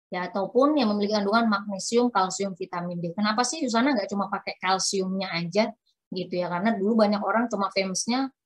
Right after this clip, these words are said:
hanya mensuplementasi kalsium saja ya. Karena pada kenyataannya kalsium agar bisa berfungsi dengan optimal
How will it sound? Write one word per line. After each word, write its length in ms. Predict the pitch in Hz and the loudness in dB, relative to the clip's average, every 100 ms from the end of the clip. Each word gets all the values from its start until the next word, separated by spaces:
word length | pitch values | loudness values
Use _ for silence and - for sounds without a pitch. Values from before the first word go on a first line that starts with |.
| _ - | _ -6
hanya 320 | 190 214 240 | 0 2 4
mensuplementasi 1120 | 226 208 202 202 196 185 185 180 180 240 233 | 2 2 0 -2 -4 -4 -6 -6 -4 -4 -2
kalsium 480 | 208 185 - 175 175 175 | -2 -2 -4 -6 -6 -6
saja 400 | 175 165 170 160 | -8 -8 -8 -8
ya. 100 | 165 | -8
Karena 160 | 180 247 | -4 -2
pada 140 | - 202 | 0 -2
kenyataannya 640 | 202 196 190 175 214 277 | -2 -2 -2 0 -2 0
kalsium 340 | 202 - 254 | 0 0 -2
agar 240 | 202 185 180 | -2 -4 -4
bisa 380 | 180 - 302 - _ _ _ _ - | -6 -4 -6 -6 _ _ _ _ -6
berfungsi 680 | 185 196 185 180 202 196 196 | 0 0 0 -2 -2 0 0
dengan 240 | 190 185 190 | 0 -2 -4
optimal 720 | 196 262 277 190 190 233 285 | -4 0 4 4 4 2 -4